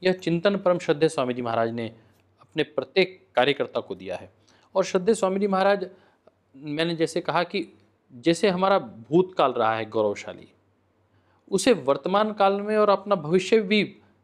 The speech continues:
गौरवशाली हो, स्वर्णमयी हो, उसके लिए निरंतर प्रयासरत रहते हैं, प्रयत्नशील रहते हैं। और श्रद्धेय स्वामी जी महाराज की कुछ विचारधाराएं हैं, कुछ पैरामीटर्स हैं। जैसे कहते हैं कि राष्ट्रीय नेतृत्व कैसा हो,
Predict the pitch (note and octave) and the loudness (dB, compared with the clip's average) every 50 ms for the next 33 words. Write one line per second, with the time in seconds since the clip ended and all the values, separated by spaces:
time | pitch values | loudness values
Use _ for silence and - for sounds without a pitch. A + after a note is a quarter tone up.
0 | _ _ _ _ _ _ _ A#2+ A#2+ A#2 E3 F3+ G3 G#3 G#3 G3 F3 - F#3 D#3+ | _ _ _ _ _ _ _ -20 -8 0 4 4 4 4 4 0 -2 -2 -4 -2
1 | D#3 D#3 D#3 C3+ B2+ C3+ C3+ B2 A2 - - - _ _ _ _ _ _ - - | 0 -2 -2 0 0 2 2 2 0 -4 -10 -18 _ _ _ _ _ _ -10 -10
2 | - - G3 G3+ G3+ G#3 G3+ G3+ G3 F#3 E3 C#3+ D3+ D3 B2+ G#2 - - - _ | 0 2 2 2 2 2 0 0 0 0 0 2 2 2 2 0 -2 -8 -18 _
3 | _ _ _ _ _ _ _ _ _ _ _ _ _ _ E3 - - - F3 E3 | _ _ _ _ _ _ _ _ _ _ _ _ _ _ -8 -6 -2 0 0 0
4 | C#3+ C3+ B2+ B2+ C3 C3 B2+ C#3+ C#3 B2+ - _ _ _ _ B2 B2+ B2 B2+ B2 | 0 0 0 -2 -2 -2 -4 -4 -4 -4 -6 _ _ _ _ 2 4 4 4 0
5 | - B2+ - - - G#2 G2+ G#2 - - A#2+ A#2 A2+ A2+ A2+ - A2+ A2 - - | -2 -8 -10 -8 -6 -8 -8 -8 -8 -12 -14 -12 -6 -6 -6 -6 -6 -12 -12 -10
6 | A2 G#2 G#2 G#2 G#2 - D#3+ D#3+ D3 - - - _ _ _ - - D#3 D#3 F#3 | -8 -2 -2 -2 0 0 -2 -2 -2 -4 -10 -20 _ _ _ -6 -6 -2 -2 -2
7 | F3+ F3+ F3+ E3+ F3 F3+ F#3 E3 D#3 E3 E3+ F3 E3+ - - - F#3 - - C3+ | 0 0 -2 -2 -2 -4 -4 -2 -2 -2 -2 -2 -4 -6 -12 -12 -12 -12 -12 -16
8 | - - B2+ B2 - D#3 D3+ D#3+ D#3+ D#3 D#3 D#3+ D#3+ D3+ C3+ A#2+ A#2 A2+ A2+ - | -12 -10 -12 -4 0 0 2 2 0 -2 -4 -4 -2 -4 -4 -6 -10 -8 -8 -8
9 | B2+ - - _ _ _ _ _ _ _ _ - D#3+ E3+ F#3 F#3+ F#3 E3+ - - | -10 -10 -14 _ _ _ _ _ _ _ _ 0 2 2 2 0 -2 -4 -2 -2
10 | C3 A2 G#2+ A#2+ A2+ A2 A2+ - - _ _ _ _ _ _ - E3 - F#3+ F#3 | -2 -2 -2 -6 -8 -8 -10 -14 -20 _ _ _ _ _ _ -4 -2 -2 -2 0
11 | - E3 E3 E3 - F#3 F3+ - F#3 - D#3+ E3+ E3+ - - F#3 F3 F3+ F3+ - | 2 0 0 0 -6 -6 -4 -2 0 2 2 0 0 -2 -6 -2 -2 -2 -2 -2
12 | G3 - F#3+ E3 - C3 A#2 - C3 A#2 A#2 A2+ A2+ | -2 -2 -2 2 2 2 2 2 0 0 0 -2 -6